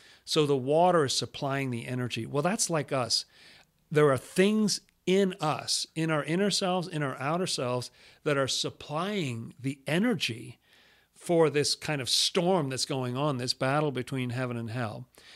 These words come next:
Listen to this passage from Secrets of Heaven eight one six eight. "During a state of attack and a state of trial, two forces or powers act on us. One is exerted by falsity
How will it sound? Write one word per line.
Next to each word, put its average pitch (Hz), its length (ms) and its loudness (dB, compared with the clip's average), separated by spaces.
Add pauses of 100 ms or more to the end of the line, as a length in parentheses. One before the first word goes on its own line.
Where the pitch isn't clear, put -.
(140)
Listen 185 280 2
to 160 60 0
this 151 200 2
passage 139 420 -2
from 127 140 -6
Secrets 147 380 -4
of 127 80 -10
Heaven 127 360 -2
eight 139 300 0
one 127 360 -2
six - 500 0
eight. 113 280 -8 (480)
"During 190 280 2
a 147 40 -2
state 180 340 2
of 220 80 -2
attack 113 600 -4 (280)
and 135 140 0
a 127 60 0
state 165 320 2
of 160 120 -6
trial, 113 600 -4 (300)
two 214 200 4
forces 131 600 0
or 123 100 -2
powers 120 680 0 (140)
act 135 320 0
on 117 200 -2
us. - 260 -8 (460)
One 147 220 2
is 180 120 2
exerted 131 460 -2
by 123 140 -2
falsity 185 880 0